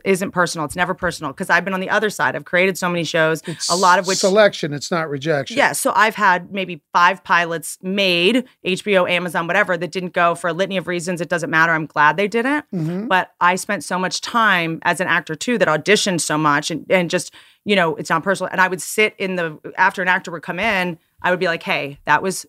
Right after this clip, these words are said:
Speaker 1: the most beautiful, like, I am in awe of you. I could never do what you just did.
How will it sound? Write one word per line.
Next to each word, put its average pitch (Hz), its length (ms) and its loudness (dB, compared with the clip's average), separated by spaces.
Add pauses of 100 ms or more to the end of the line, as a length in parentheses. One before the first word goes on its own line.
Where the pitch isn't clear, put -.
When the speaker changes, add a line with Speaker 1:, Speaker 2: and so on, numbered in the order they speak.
Speaker 1:
the 175 240 -2
most 175 300 2
beautiful, 175 340 -4 (100)
like, 175 240 0 (140)
I 185 200 6
am 190 120 -2
in 180 80 -4
awe 170 160 4
of 180 60 -2
you. 196 100 0
I 170 80 2
could 170 140 -6
never 160 120 -4
do 156 140 -2
what 165 80 -2
you 160 80 -2
just 147 200 -6
did. 190 340 2